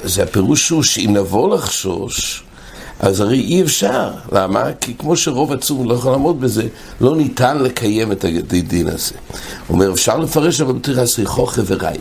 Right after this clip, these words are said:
זה סימן, לא סיבה. דהיינו, על כוכוך, זה סימן שלא יכול להיות שזה יתקנו.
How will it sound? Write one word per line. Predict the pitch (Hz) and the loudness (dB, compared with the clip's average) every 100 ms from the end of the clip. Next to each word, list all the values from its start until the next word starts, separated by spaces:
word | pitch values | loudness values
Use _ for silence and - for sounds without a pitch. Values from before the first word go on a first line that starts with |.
| - | -2
זה | 101 | 0
סימן, | 95 123 120 113 87 95 - - - | 0 2 4 4 0 -6 -8 -16 -2
לא | 120 | 2
סיבה. | 127 - 110 87 78 - - - - - - - | 2 2 0 0 -2 -6 -16 -14 -14 -14 -14 0
דהיינו, | 95 151 135 95 | 2 2 2 2
על | 90 | 0
כוכוך, | - 117 151 87 90 - - - - - | 0 0 0 0 -4 -4 -10 -12 -16 -4
זה | - | 0
סימן | 101 - 101 120 113 | 2 2 2 4 2
שלא | 98 104 104 | 0 0 0
יכול | 95 101 | 0 -2
להיות | 98 101 147 - | 2 2 2 0
שזה | - 95 95 | -4 -2 0
יתקנו. | 87 - - 107 92 | 0 0 -2 0 0